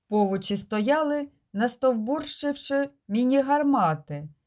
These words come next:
але жодних ознак життєдіяльності не виявляли. Чудово! Ненарок без жодного остраху присів перед ними, запустив руку кудись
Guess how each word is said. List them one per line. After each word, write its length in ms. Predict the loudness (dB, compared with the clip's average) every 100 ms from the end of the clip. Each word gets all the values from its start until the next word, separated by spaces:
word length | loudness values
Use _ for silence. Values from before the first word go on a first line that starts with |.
| _
але 320 | 2 4 4
жодних 580 | 2 2 2 0 -6 -4
ознак 460 | -4 0 2 2 0
життєдіяльності 1300 | -6 -6 -6 -4 -2 0 0 0 0 -2 -8 -10 -10 _ _ -4
не 100 | -2
виявляли. 800 | -2 -2 -2 0 -2 -4 -8 -12 _ _ _ _ _
Чудово! 760 | -10 -6 0 2 2 0 -4 -8 _ _ -8
Ненарок 560 | 0 4 4 4 2 0
без 200 | 0 0
жодного 760 | 2 2 2 -2 -4 -4 -4
остраху 760 | -8 -4 -2 -2 -2 -6 -6 -8 _ _
присів 560 | -8 -8 -6 -4 -2 -2
перед 400 | 0 2 2 0
ними, 360 | -2 -2 -4 -8 _ _ _
запустив 560 | -4 -2 0 -2 -2 -6
руку 440 | 0 2 2 0 -4
кудись 500 | -4 0 0 -2